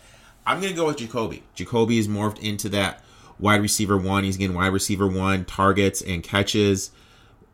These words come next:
with Cam under center. And guys, Juju's the third wide receiver here. Don't get it twisted. Juju's number three. Deontay Johnson's playing the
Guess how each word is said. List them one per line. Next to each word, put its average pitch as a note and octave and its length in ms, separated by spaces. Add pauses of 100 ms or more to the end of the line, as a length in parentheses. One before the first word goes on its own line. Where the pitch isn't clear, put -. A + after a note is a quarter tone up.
with G2 260
Cam G2+ 360
under F#2+ 260
center. G2+ 420
And F#2+ 180
guys, A2 260
Juju's C#3+ 400
the A2 80
third A2+ 240
wide G#2 160
receiver F2 340
here. - 160 (640)
Don't G#2+ 160
get B2 120
it A#2 80
twisted. G#2+ 340
Juju's A2+ 320
number B2+ 220
three. G#2 240 (1300)
Deontay G#2 420
Johnson's A2 460
playing G2 480
the F2 400